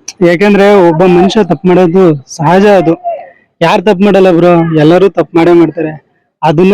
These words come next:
ಅಡ್ವಾಂಟೇಜ್ ಮಾಡ್ಕೊಂಡು ಅವ್ರ ವಿಷಯಗಳು ತಗೊಂಡು,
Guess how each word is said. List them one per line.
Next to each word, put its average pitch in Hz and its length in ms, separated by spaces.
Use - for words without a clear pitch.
ಅಡ್ವಾಂಟೇಜ್ 185 580
ಮಾಡ್ಕೊಂಡು 190 760
ಅವ್ರ 208 420
ವಿಷಯಗಳು 220 480
ತಗೊಂಡು, 214 500